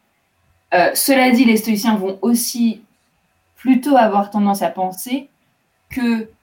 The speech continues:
les, les faits moraux, et donc ce qui est vrai d'un point de vue moral, est objectif. Euh, et ça, ça ne va pas changer. Donc, si, euh, certaines, si, si certaines sociétés,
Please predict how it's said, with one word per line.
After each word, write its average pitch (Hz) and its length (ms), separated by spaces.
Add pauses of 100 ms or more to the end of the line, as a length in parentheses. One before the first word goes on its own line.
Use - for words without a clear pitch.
(340)
les, 170 840 (960)
les 185 160
faits 196 520
moraux, 196 840 (420)
et 180 120
donc 185 340
ce - 160
qui 190 260
est 180 60
vrai 185 520
d'un 170 140
point 175 220
de 165 40
vue 170 140
moral, 190 680 (560)
est 196 160
objectif. 190 600 (760)
Euh, 180 300
et 185 100
ça, 233 220
ça 226 120
ne 202 60
va 180 100
pas 185 180
changer. 160 460 (920)
Donc, 190 460
si, 247 680
euh, 170 320
certaines, 202 800
si, 208 260
si 208 260
certaines 185 880
sociétés, 185 840